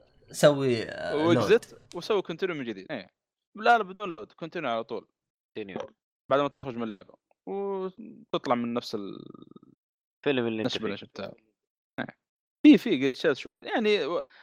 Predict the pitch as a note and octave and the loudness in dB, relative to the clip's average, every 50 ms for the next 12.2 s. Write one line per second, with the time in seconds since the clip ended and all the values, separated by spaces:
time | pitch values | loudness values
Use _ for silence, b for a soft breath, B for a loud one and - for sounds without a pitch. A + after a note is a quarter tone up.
0 | b b _ A#3+ B3 G#3+ G#3+ A3+ A3 F#3+ F#3+ F#3 F3 E3 F3+ F3 E3+ E3 E3 F3 | b b _ -4 0 4 4 4 4 4 0 0 2 2 4 4 4 2 0 -2
1 | E3+ - - - - _ _ _ _ _ _ _ _ _ _ _ - B1+ - - | -2 -4 -10 -14 -14 _ _ _ _ _ _ _ _ _ _ _ -16 -16 -16 -16
2 | - - - - - - - - - - - - _ - _ - D#3+ D3 A#2+ A2+ | -16 -16 -16 -16 -18 -18 -20 -20 -20 -20 -20 -20 _ -20 _ -4 0 0 0 0
3 | A#2 B2 B2 b b b b b _ _ _ _ _ _ _ _ _ A#2+ B2 C3+ | 0 -6 -8 b b b b b _ _ _ _ _ _ _ _ _ 4 6 8
4 | C#3 - - B2+ B2 A#2 A2 A2+ C3+ D#3 D#3 D3 C#3+ C3+ - D3+ D3 C#3+ C#3+ C#3 | 8 8 6 4 2 2 2 0 0 2 2 2 2 2 -2 -8 -8 -8 -10 -14
5 | C3+ _ _ _ _ _ _ _ _ _ _ _ _ _ _ - E3 D3 - - | -18 _ _ _ _ _ _ _ _ _ _ _ _ _ _ -6 -4 -4 0 4
6 | F3+ E3 C#3 B2+ - - C#3 B2 A#2 A2+ A#2+ B2+ A#2 G#2 - - A2+ - - A#2 | 6 6 6 4 2 -2 0 0 0 2 2 0 0 0 -4 -10 -14 -6 -4 -4
7 | A#2 - C3 A2 - - A2 A#2 C3 D#3+ F3 E3+ D#3+ - - E3 D#3 D3 D3 C#3 | 0 0 0 -2 0 -2 -2 -2 0 2 2 2 2 2 -2 -6 -6 -4 -4 -2
8 | C#3 C3+ C3 B2+ B2+ C#3 - - - - - C3 C3 B2+ - - - G#2+ F#2 F2+ | -2 -2 -2 -2 -4 -4 -6 -8 -10 -8 0 2 2 2 2 -2 -12 -12 -12 -12
9 | - - _ _ _ b b _ _ _ - _ _ _ _ _ _ - C3 A#2+ | -16 -20 _ _ _ b b _ _ _ -20 _ _ _ _ _ _ -2 2 4
10 | A#2+ A#2+ A#2+ A#2 A#2 A#2 A#2 A#2 A2+ A2+ A2 G#2+ - _ _ _ _ _ _ _ | 4 6 6 6 6 4 4 4 2 0 -2 -4 -8 _ _ _ _ _ _ _
11 | - _ _ D3+ D3 D3+ D#3+ D#3 D3+ D3 C#3 B2+ _ - - - D#3 D#3 D3 C#3 | -20 _ _ 0 2 2 2 2 -2 -6 -8 -10 _ -20 -2 2 2 4 4 4
12 | C3 C3 C3+ | 2 2 0